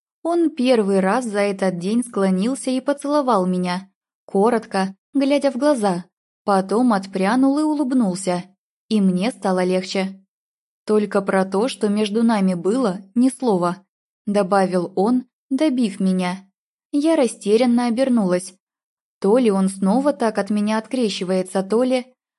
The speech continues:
Второго такого удара я не вынесу. Я ведь только начала снова ему верить. Додумать свою мысль я не успела. В дверь настойчиво постучали. «Кто это?»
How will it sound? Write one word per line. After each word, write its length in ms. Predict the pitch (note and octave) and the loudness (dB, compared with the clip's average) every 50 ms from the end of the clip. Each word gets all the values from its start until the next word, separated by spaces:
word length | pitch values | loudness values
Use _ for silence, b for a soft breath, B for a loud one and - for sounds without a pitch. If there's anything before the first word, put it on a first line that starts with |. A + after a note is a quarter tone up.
| _ _ | _ _
Второго 600 | _ - - G#3+ G3+ F#3+ F#3+ G#3 C4 C#4 C4 A#3 | _ -6 0 2 2 2 4 2 2 2 2 0
такого 380 | - G#3 G3 G3 G#3 G3+ G3 G3+ | 0 0 -2 0 0 0 2 2
удара 380 | G3 F#3+ F3 F#3+ G#3 A#3 B3 | 0 2 2 2 0 2 2
я 160 | B3+ A#3+ C4 C4 | 0 0 2 2
не 140 | C4 C#4+ | 2 2
вынесу. 580 | C4+ C#4 B3+ G3+ F#3+ F#3 F#3+ - F#3+ F#3+ F#3+ - _ _ _ _ _ _ _ - | 2 2 2 2 2 0 0 -2 -2 -4 -4 -6 _ _ _ _ _ _ _ -2
Я 220 | C#4 C4 C#4+ C#4+ | 0 2 2 2
ведь 280 | C4+ A#3+ A#3+ G#3 G3 - | 2 2 0 -2 -2 0
только 360 | - G#3 B3 C4+ C4+ - A3 G#3 | 0 2 2 2 0 0 -2 0
начала 460 | G#3 G#3+ G3+ - C#4+ C#4 C#4 C#4+ C#4 | -2 -2 -4 -4 -4 -2 -2 -2 -2
снова 400 | - - C#4 C#4+ C#4+ A#3 F3+ F3+ | -2 0 2 4 4 4 2 2
ему 300 | F3+ F#3 G3+ G#3+ A#3+ A#3+ | 0 0 2 2 2 2
верить. 480 | A#3 B3 A#3+ G3 F3+ F#3 F#3 - - _ _ _ _ _ _ _ _ _ - | 2 2 2 2 2 0 -4 -6 -16 _ _ _ _ _ _ _ _ _ -6
Додумать 680 | G#3+ F#3 G3+ G3+ F#3+ E3+ F#3+ A#3 C4+ C#4 C#4+ C#4 C#4 | -2 0 2 2 2 2 2 2 4 4 4 2 0
свою 340 | - B3+ D4 D#4 D4+ D#4+ D4 | -2 -4 -2 0 0 2 2
мысль 420 | A3+ G3 G3+ C4 C4+ - - G#3 | 2 2 2 0 -2 -4 -4 -2
я 200 | G3 F#3+ G3 F#3+ | 0 0 0 0
не 100 | G3 G#3+ | 0 0
успела. 560 | A#3+ B3+ - - - A#3+ G3 F3+ F3+ F3+ F#3+ F#3+ _ _ _ _ _ _ _ _ _ | -2 -2 -4 -4 -2 0 0 0 0 -2 -4 -8 _ _ _ _ _ _ _ _ _
В 160 | - F#3+ F#3 | -10 -6 -6
дверь 380 | F#3 F3 F#3+ F3 F#3+ G3+ A#3+ B3 | -2 -2 0 2 2 2 2 4
настойчиво 580 | B3+ B3+ A#3 A#3+ - A#3 A#3 A3+ - A3 G#3+ A3+ | 2 0 0 0 -2 -2 -2 -2 -4 -4 -6 -6
постучали. 840 | A#3 B3+ B3+ - C#4+ C#4+ - C4 A3 F#3+ F#3 F#3 F#3+ F#3+ - - _ _ _ _ _ _ _ _ _ _ _ _ _ _ | -6 -6 -8 -6 -6 -6 -2 0 0 2 2 0 -2 -4 -10 -18 _ _ _ _ _ _ _ _ _ _ _ _ _ _
«Кто 320 | - - - D4+ D4+ C#4+ | -14 -6 -4 -2 0 2
это?» 440 | B3 G3+ G3 F#3+ F3+ F#3 F#3 F#3 | 2 0 0 0 -2 -2 -4 -6